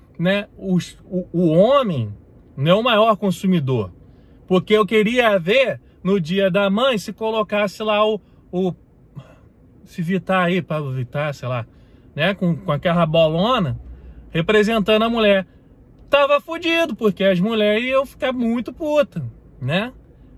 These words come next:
Essa que é a realidade. Então, cada um respeita a opinião do próximo. E se aquela pessoa vai aceitar ou não,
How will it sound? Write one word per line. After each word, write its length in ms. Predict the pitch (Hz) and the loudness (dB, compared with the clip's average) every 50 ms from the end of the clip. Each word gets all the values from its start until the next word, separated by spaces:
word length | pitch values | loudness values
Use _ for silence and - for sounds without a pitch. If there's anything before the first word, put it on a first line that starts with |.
| - | -12
Essa 280 | - 139 156 170 - 196 | -6 -6 -6 -4 -4 -4
que 100 | - 208 | -2 0
é 20 | |
a 80 | 202 202 | 0 2
realidade. 760 | 208 202 202 196 180 151 151 123 104 98 98 95 - - - - - - | 0 0 0 0 -2 0 0 -2 -2 -4 -8 -14 -18 -20 -20 -20 -18 -10
Então, 340 | - 135 131 - 208 220 196 | -8 -6 -2 0 0 0 0
cada 340 | - 214 208 196 196 190 175 | 0 0 0 2 2 2 2
um 180 | 170 208 220 | 2 2 2
respeita 520 | 190 175 175 170 - - 180 180 185 175 185 | 4 2 2 0 -2 -2 -2 -2 0 0 -2
a 20 | |
opinião 640 | 170 165 - 185 170 160 139 131 131 147 156 170 175 - - - - - - - - | -2 -2 -2 -2 -2 -2 0 0 0 0 0 -2 -4 -6 -10 -20 -20 -20 -18 -8 -2
do 180 | 143 170 143 | 0 0 0
próximo. 760 | 127 - - 139 143 147 170 180 175 - - 190 175 175 180 - - - - - - - - - - - - - - - | -2 0 2 4 4 4 4 2 -2 -4 -2 0 0 0 -2 -6 -12 -20 -20 -20 -20 -20 -20 -20 -20 -20 -20 -16 -6 -2
E 100 | 185 196 | 0 0
se 160 | 175 - 254 | 0 0 -2
aquela 380 | 233 - - 254 262 269 262 208 | -2 -2 0 2 2 2 2 0
pessoa 580 | - 254 226 208 - - - 180 180 175 170 | 0 0 0 0 0 0 0 2 4 4 4
vai 240 | 151 165 170 175 175 | 4 2 4 4 4
aceitar 640 | 170 170 - - 156 143 139 135 131 - 151 156 156 143 | 2 -2 -4 -6 -6 -6 -6 -6 -4 -2 0 2 2 2
ou 120 | 127 127 | 2 2
não, 420 | 123 131 160 214 226 196 139 113 | 0 2 0 2 0 0 -2 -4